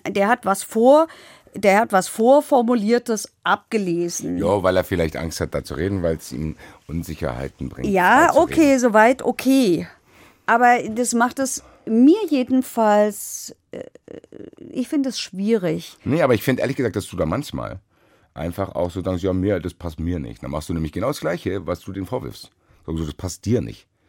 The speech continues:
Speaker 2: So, am Ende kann ich dir ein Szenario aufmalen, wo genau das, was du gerade beschrieben hast, passiert und es eine völlig unsichere Person ist. Die Person hat vielleicht Angst, vor Leuten zu sprechen, die ist sowieso nervös, weil sie weiß, sie hat Scheiße gebaut. Dann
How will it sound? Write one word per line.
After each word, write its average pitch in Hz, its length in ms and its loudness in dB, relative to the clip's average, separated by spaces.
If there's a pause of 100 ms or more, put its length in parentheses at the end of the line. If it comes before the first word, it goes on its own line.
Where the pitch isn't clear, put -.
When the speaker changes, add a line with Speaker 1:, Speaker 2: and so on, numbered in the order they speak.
(140)
Speaker 2:
So, 64 240 -12 (320)
am 80 160 -2
Ende 131 340 2 (220)
kann 107 180 0
ich 98 120 -4
dir 98 120 -2
ein 90 80 -2
Szenario 139 480 0
aufmalen, 143 460 0
wo 98 80 -2
genau 117 240 2
das, 170 180 -2
was 143 100 -4
du 139 100 -6
gerade 123 180 2
beschrieben 117 280 -6
hast, 110 100 -4
passiert 101 560 -8 (640)
und 92 140 -6
es - 140 -8
eine 98 100 -2
völlig 139 280 -2
unsichere 107 420 -2
Person 82 360 -4
ist. - 220 -16 (360)
Die 78 60 -12
Person 92 340 2
hat 107 120 0
vielleicht 85 280 -2
Angst, 139 200 -2
vor - 120 0
Leuten 110 220 0
zu - 140 -12
sprechen, 127 360 -4
die 90 80 -4
ist 78 80 -8
sowieso 82 340 -4
nervös, 131 340 0
weil 92 120 0
sie 80 80 -6
weiß, 95 160 -2
sie 73 60 -6
hat - 80 -8
Scheiße 117 280 -4
gebaut. 110 260 -2 (320)
Dann 87 200 -6